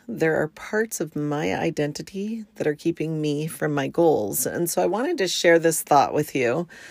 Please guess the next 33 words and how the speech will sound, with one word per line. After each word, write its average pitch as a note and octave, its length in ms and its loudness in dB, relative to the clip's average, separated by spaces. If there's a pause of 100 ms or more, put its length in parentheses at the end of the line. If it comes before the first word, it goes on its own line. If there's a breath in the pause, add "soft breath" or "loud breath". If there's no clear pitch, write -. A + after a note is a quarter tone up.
(320 loud breath)
and D#3+ 260 2
just G3+ 200 -4
talk F3 200 4
a E3+ 40 0
little D#3+ 180 2
bit C#3+ 180 2
about C#3 260 2
what's D#3+ 180 2
going C#3+ 200 0
on C#3 140 0
in C3 100 -2
my C3+ 160 2
own D#3+ 180 2
life. B3 460 2 (100)
And F3+ 400 -2
hopefully F#3+ 580 0
it F3+ 260 -2
can F#3 240 -6
be F3 260 4
helpful E3+ 560 2
for F3+ 340 -2
you F3+ 360 2 (220)
in D#3+ 260 -6
your D#3 140 -4
life. - 480 -8 (840 loud breath)
So G#3+ 540 8 (220)
I've G3 140 0
been C4+ 160 6
thinking G3 300 4
about E3+ 240 6
this D3+ 200 2
a D#3+ 40 4
lot. - 460 -4